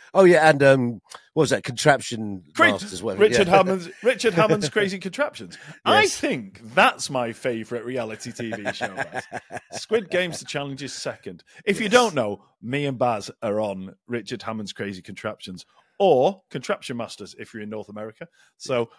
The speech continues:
Speaker 2: wherever you are, search that out. I think it's on Discovery Plus. I don't
Speaker 1: It's
Speaker 2: know.
Speaker 1: still on there, yeah. You can see, you, you can still, you can still watch them all on, um,
Speaker 2: There you go.
Speaker 1: on Channel four as well.
Speaker 2: All four. So Channel
Speaker 1: Yeah.
Speaker 2: four website, all four, or, uh, Discovery Plus in the States. So if you wanna see me and Baz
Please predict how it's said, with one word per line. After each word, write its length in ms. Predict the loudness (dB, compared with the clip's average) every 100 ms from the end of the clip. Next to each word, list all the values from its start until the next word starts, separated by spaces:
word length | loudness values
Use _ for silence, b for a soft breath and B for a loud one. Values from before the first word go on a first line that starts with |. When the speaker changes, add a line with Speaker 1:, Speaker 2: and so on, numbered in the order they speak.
| 0
Speaker 2:
wherever 260 | 4 6
you 160 | 4 2
are, 200 | 2 -2 _
search 400 | -2 0 0 -2
that 160 | -6 -4
out. 240 | -4 -6
I 40 | -8
think 140 | -10
it's 100 | -6
on 100 | -6
Discovery 460 | -6 -8 -6 -6 -8
Plus. 420 | -4 -4 -4 -10 -6
I 80 |
don't 100 | -2
Speaker 1:
It's 120 | 0 2
Speaker 2:
know. 60 |
Speaker 1:
still 200 | 6 8
on 120 | 8
there, 120 | 8 6
yeah. 140 | 6
You 100 | 4
can 120 | 0
see, 180 | -4 -4
you, 220 | -4 -6
you 160 | -6 -6
can 80 | -4
still, 280 | -2 -2
you 140 | -4 -6
can 100 | -6
still 160 | -2
watch 200 | 0 0
them 80 | 0
all 140 | 0 0
on, 160 | 0 0
um, 140 | 0
Speaker 2:
There 80 | 0
you 60 | -2
go. 140 | -4 -8 B
Speaker 1:
on 120 | -4 0
Channel 240 | 2 2
four 220 | 2 0
as 100 | 0
well. 100 | 4
Speaker 2:
All 240 | 8 8 6
four. 460 | 2 0 0 -2
So 200 | -4 -4
Channel 280 | -2 -2 -2
Speaker 1:
Yeah. 80 | -4
Speaker 2:
four 120 | -2
website, 380 | -2 -2 -2 0
all 220 | 0 0
four, 340 | -2 -4 -4 0
or, 380 | 4 4 4 0 b b b -6
uh, 160 | -4 -2
Discovery 460 | -4 -4 -2 -2
Plus 340 | -4 -6 -8 -12
in 140 | -14 -14
the 60 |
States. 480 | -14 -14 -14 -16 -20 _
So 100 | -10
if 80 | -6
you 60 | -2
wanna 140 | -2
see 140 | -4
me 140 | -4 -4
and 100 | -6
Baz 240 | -10 -14